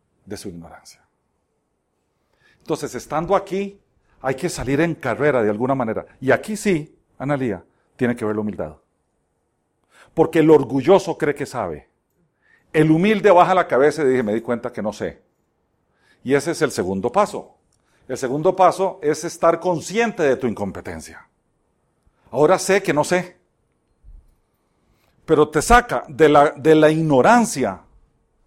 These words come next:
de tu ignorancia y te pasa al conocimiento de tu ignorancia. Ahora sé que no sé. O en otras palabras,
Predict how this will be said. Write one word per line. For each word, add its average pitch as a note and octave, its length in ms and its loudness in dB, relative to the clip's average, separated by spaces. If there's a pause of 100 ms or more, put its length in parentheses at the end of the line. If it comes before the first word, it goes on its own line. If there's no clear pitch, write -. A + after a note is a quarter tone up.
(160)
de C3+ 120 0
tu C3 140 0
ignorancia F#3 720 2 (720)
y G#3 140 -4
te D#3 140 4
pasa G#3+ 600 2 (400)
al D3 200 0
conocimiento C#3+ 640 -2
de C3 60 2
tu C3 100 -4
ignorancia. F2 560 -8 (1300)
Ahora D3+ 300 2
sé C3+ 300 -2
que B2 120 -6
no A#2 120 -4
sé. G2 300 -8 (540)
O C3+ 100 0
en C#3 60 2
otras F3 260 -2
palabras, D3+ 460 0